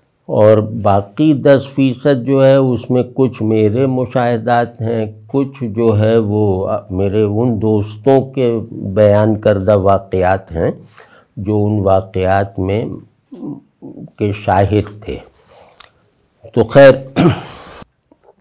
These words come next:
उस्ताद भी फिरदौस कॉलोनी एक महल्ला है कराची में, वहाँ इब्ने सफ़ी उम्र भर वहीं रहे।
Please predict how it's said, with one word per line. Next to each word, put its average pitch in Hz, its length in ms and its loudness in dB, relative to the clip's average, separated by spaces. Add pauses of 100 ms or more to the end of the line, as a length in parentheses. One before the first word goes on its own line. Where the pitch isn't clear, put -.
(280)
उस्ताद 123 640 2
भी 131 360 2 (380)
फिरदौस 127 680 2
कॉलोनी 117 800 2
एक 113 220 -2
महल्ला 101 560 2
है 104 280 4
कराची 101 640 -2
में, 95 180 -4
वहाँ 101 280 -2
इब्ने 104 320 -2
सफ़ी 104 400 -4
उम्र 107 340 -2
भर 123 260 0
वहीं 95 440 -2
रहे। 76 340 -8